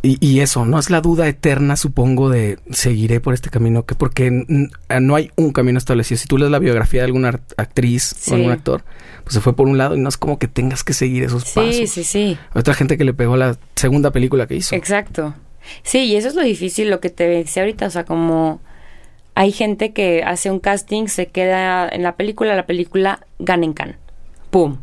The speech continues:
Speaker 2: O, o Yalitza, ¿no? Pero bueno, Yalitza es como un caso muy aparte, porque
Speaker 1: Sí.
Speaker 2: aparte no era una,
Speaker 1: No era
Speaker 2: o
Speaker 1: una
Speaker 2: sea, no,
Speaker 1: actriz.
Speaker 2: no quería ser actriz, ya sabes.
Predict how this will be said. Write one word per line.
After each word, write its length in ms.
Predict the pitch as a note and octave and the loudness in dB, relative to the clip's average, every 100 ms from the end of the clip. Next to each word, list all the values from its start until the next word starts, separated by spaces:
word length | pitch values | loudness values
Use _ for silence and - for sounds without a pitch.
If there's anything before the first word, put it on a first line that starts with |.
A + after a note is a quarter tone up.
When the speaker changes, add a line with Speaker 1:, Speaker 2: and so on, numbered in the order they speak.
| - - - - | -14 -18 -16 -2
Speaker 2:
O, 40 | G#3 | 2
o 300 | G3+ B3 A3 | 4 2 0
Yalitza, 480 | F#3 G#3+ A3+ F#3+ D3+ | 0 0 0 -2 -2
¿no? 200 | G3+ D4+ | -4 -2
Pero 120 | A#3 | 0
bueno, 160 | C#4 A3+ | 0 0
Yalitza 300 | G#3+ B3 E4 | -2 -2 -4
es 160 | D4+ - | -6 -4
como 220 | - B3 | 0 0
un 60 | |
caso 200 | A3+ G3+ | 0 0
muy 160 | G3+ G3+ | 0 0
aparte, 320 | F#3+ F#3 - | 0 0 -2
porque 180 | - - | -2 -2
Speaker 1:
Sí. 60 | - | -2
Speaker 2:
aparte 220 | G3+ F3 | 0 0
no 120 | F3 | 2
era 140 | E3+ | 0
una, 260 | E3+ E3 D3 - - B2+ | 0 -2 -4 -10 -4 2
Speaker 1:
No 80 | C#3+ | 2
era 80 | |
Speaker 2:
o 20 | D3+ | 2
Speaker 1:
una 100 | F3+ | 2
Speaker 2:
sea, 100 | F3 | 2
no, 60 | |
Speaker 1:
actriz. 220 | F#3+ G3 G3+ | 2 2 0
Speaker 2:
no 120 | G3+ | 0
quería 320 | F3+ G#3+ D#3+ | 0 0 -2
ser 160 | D3+ C#3+ | -2 -4
actriz, 320 | - - - | -4 -8 -2
ya 100 | D#3+ | -2
sabes. 380 | E3 F#3 A#4+ | 0 0 -2